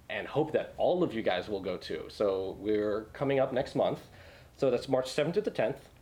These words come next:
San Diego Comic Fest is the small, intimate comic convention experience. And you'll say, like, "Well, don't you mean Comic-Con?" No, no,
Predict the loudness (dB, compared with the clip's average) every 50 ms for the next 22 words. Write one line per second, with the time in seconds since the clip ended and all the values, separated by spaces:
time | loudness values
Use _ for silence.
0 | -20 -20 -20 -20 -20 -20 -20 -6 -2 0 2 2 2 2 2 2 2 0 0 0
1 | 0 0 0 0 -2 -2 -4 -12 -14 -8 -2 0 2 2 2 0 -2 -2 -4 -4
2 | -4 -2 -2 -4 -2 0 2 2 4 4 2 2 0 -4 -4 -2 -2 0 0 2
3 | 2 2 2 0 -2 -8 -12 -12 -14 -16 -18 -10 -4 -2 0 0 0 -2 -2 0
4 | 0 0 0 0 -2 -4 -6 -4 -6 -6 -4 -4 -4 -6 -8 -10 -14 -18 -20 -20
5 | -20 -18 -16 -14 -10 -4 -2 0 2 2 2 2 -2 -4 -4 -2 0 0 2 2
6 | 2 2 0 0 -2 -2 0 2 2 2 2 0 -2 0 0 0 2 2 2 2
7 | 2 0 0 0 0 -2 0 0 2 0 0